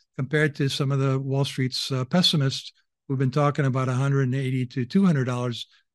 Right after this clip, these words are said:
uh, for this year. So far, so good, but, uh, you know, gotta keep looking ahead. You know, looking backwards is, uh, is, you know, at,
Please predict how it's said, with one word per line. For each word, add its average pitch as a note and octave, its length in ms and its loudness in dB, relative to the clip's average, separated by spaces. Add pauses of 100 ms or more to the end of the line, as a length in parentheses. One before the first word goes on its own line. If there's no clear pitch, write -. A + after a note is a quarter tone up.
uh, B2 60 -6
for B2+ 180 -2
this B2+ 280 0
year. A#2 260 -2
So E3+ 240 0
far, D#3+ 220 2
so D3 240 2
good, D#3+ 360 2 (380)
but, C3+ 140 -6 (120)
uh, C#3+ 380 4
you D3+ 140 2
know, C3 280 -2 (1000)
gotta D3 140 0
keep - 200 0
looking D#3 240 4
ahead. D#3 340 4
You C3+ 120 -6
know, C3+ 200 -2 (440)
looking D3 240 -4
backwards D3+ 420 0
is, B2 220 -2
uh, C3+ 280 0 (420)
is, B2+ 220 -6
you C#3 260 0
know, C3 220 0
at, B2+ 80 -4